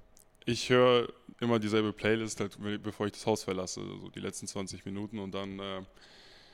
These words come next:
wenn ich im Stadion bin und, ähm, das Einzige, was ich halt tue, wenn ich mal ein schlechtes Spiel hatte, versuche ich im nächsten Spiel absolut alles anders zu ma-, also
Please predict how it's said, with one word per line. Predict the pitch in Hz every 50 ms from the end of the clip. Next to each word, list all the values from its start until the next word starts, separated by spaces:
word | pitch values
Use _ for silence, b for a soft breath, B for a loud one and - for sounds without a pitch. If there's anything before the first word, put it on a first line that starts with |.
| B B B B B -
wenn | - 120 131
ich | 123 123
im | 123
Stadion | 113 - - 117 120 123 123 117 113
bin | 123 123 117
und, | 113 110 110 104 - -
ähm, | 113 110 110 110 107 107 107 101 b b b b b - - -
das | - - 110 - - - - - -
Einzige, | 117 123 120 - 120 117
was | 120 110 101
ich | 101
halt | - 107 101 -
tue, | - 117 107
wenn | 110 117
ich | 117 113 -
mal | 110
ein | 104
schlechtes | - - 113 107 - 101
Spiel | - - 101 92
hatte, | 95 92 98
versuche | - 107 101 98 104 98
ich | 98
im | 98 98
nächsten | 98 104 - -
Spiel | 104 - - 104 95 -
absolut | - 98 90 - - 98 98 95 - -
alles | 101 98 95
anders | 101 98 95 92 -
zu | - 95
ma-, | 92 -
also | - 101 92 98 98